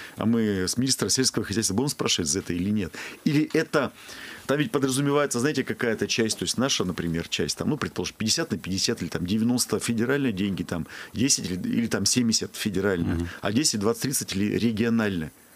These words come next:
Speaker 1: Извините меня, но чего не воспользоваться? Неужели мы не найдем там тридцать процентов дополнительных, там двадцать или десять для того, чтобы построить, э, стадион в какой-то в сельской местности? Там, ну, в этом же там Варбаже, например, в этой же Свече или там Шабалино. А мы это просто возможности не используем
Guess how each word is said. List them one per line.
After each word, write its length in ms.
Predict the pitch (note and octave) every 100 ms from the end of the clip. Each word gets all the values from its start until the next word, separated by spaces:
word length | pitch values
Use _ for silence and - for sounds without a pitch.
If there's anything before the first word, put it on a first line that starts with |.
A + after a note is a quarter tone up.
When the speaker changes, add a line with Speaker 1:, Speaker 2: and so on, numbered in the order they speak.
| -
Speaker 1:
Извините 320 | A2 B2+ B2
меня, 200 | F#2+ A2
но 80 | F#2+
чего 200 | F2+ C3
не 80 | C#3
воспользоваться? 680 | B2+ - C#3 A#2 G#2 E2+ F2+ D2
Неужели 340 | A2 G#2+ C#3
мы 120 | A#2+
не 80 | G#2+
найдем 360 | A2 G#2+ B2 A#2+
там 180 | G2 D#2+ - - -
тридцать 320 | C3 D3 A#2
процентов 440 | A2+ A2 B2 A2 F2
дополнительных, 440 | G#2+ A#2 C3 G2+
там 140 | F2+
двадцать 500 | F2+ F2+ A#2+ - -
или 100 | F#2+
десять 280 | F#2 A#2+ -
для 100 | F#2
того, 120 | F2+
чтобы 200 | A2 -
построить, 520 | - - - B2+ A#2+ - - - -
э, 300 | - G#2 G2
стадион 380 | - - A#2 C#3+
в 60 |
какой-то 280 | - F2+ B2+
в 40 | -
сельской 360 | G#2 F#2+ E2
местности? 420 | D2+ - - -
Там, 160 | - E2+
ну, 200 | B2 B2+ - - - G#2
в 80 |
этом 220 | C3+ C3 G#2+
же 120 | G2+
там 140 | F#2+
Варбаже, 460 | F#2+ A#2 G#2+ G2 F2+
например, 460 | E2 E2+ D#2+ E2
в 40 | F2+
этой 180 | C3+ B2
же 140 | G2+
Свече 360 | - A2 - G2
или 120 | F2
там 180 | F#2 E2+
Шабалино. 640 | - F2 A2+ G#2 G2+ D2+ - - - -
А 60 |
мы 140 | G#2 C3+
это 100 | -
просто 260 | C3+ B2+
возможности 460 | F#2+ F2+ G#2+ A#2 F2+
не 80 | G2+
используем 340 | - C3 -